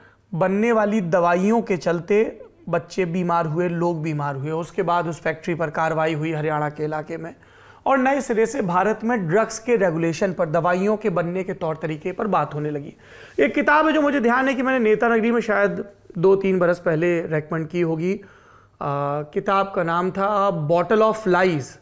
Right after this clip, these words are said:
ये कैथरीन इवान की बुक थी और उसका जो सेंट्रल कैरेक्टर था वो भारत के एक व्यक्ति थे जिनका नाम दिनेश ठाकुर है। वो अभी,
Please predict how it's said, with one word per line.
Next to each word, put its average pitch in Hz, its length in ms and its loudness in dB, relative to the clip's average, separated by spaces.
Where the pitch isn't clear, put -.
ये 180 60 -2
कैथरीन 196 480 2
इवान 180 260 2
की 180 140 -4
बुक 151 200 -2
थी - 380 -10
और 151 720 -6
उसका 202 340 0
जो 220 180 4
सेंट्रल 214 480 2
कैरेक्टर 185 480 2
था 170 400 -8
वो 180 400 2
भारत 175 500 2
के 202 100 6
एक 175 100 0
व्यक्ति 165 320 -4
थे 185 220 -4
जिनका 180 280 -4
नाम 160 240 -4
दिनेश 156 380 -4
ठाकुर 147 320 -2
है। 180 140 -4
वो 165 200 -4
अभी, 156 360 -6